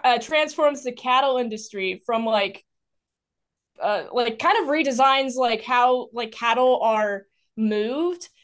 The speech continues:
So it's, like, more humane and it's, like, more cost effective 'cause you don't have to have as many,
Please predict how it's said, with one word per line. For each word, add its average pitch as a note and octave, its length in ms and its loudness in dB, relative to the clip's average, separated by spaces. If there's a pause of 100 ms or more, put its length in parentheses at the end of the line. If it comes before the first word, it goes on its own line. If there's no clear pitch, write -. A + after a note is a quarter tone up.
So C4 220 2
it's, B3 100 2
like, A#3+ 160 0
more A3+ 260 2
humane B3 720 -4 (560)
and A#3+ 540 2
it's, A3 320 -8
like, A3 220 -4
more A#3+ 340 2
cost A#3 340 0
effective C#4+ 460 -4
'cause B3 180 -4
you A#3+ 80 -4
don't A#3 120 -2
have A#3 100 -6
to A3+ 140 -6
have G#3+ 340 2
as A3 220 -2
many, G3+ 560 -4